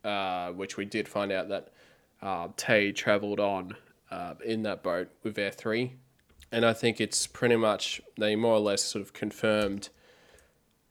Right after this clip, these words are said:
that the All Mordra has died, and,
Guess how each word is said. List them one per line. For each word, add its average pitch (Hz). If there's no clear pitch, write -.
that 113
the 104
All 101
Mordra 101
has 101
died, 95
and, 92